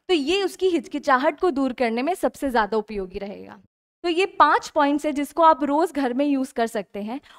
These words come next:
और बहुत ही छोटे-छोटे सेंटेंसेस, for example, sit down, talk softly, get up, अ, don't shout, ऐसे छोटे-छोटे वर्ड्स का प्रयोग करके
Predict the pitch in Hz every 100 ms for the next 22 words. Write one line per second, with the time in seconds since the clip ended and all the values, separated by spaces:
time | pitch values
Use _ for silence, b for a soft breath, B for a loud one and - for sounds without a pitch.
0 | B 320 311 311 392 392 339 330 370 359
1 | 320 370 226 214 220 220 233 240 285 262
2 | 262 220 214 208 226 233 B B - 349
3 | 247 247 226 226 254 - _ _ _ _
4 | - 294 196 - 254 226 - 240 233 226
5 | 226 b b b 220 277 226 214 214 220
6 | - - b b b - 220 226 294 302
7 | 320 - 233 214 220 - - 302 381 -
8 | 359 311 381 320 285 330 240 233 - 302
9 | 262 220 214 226 208 -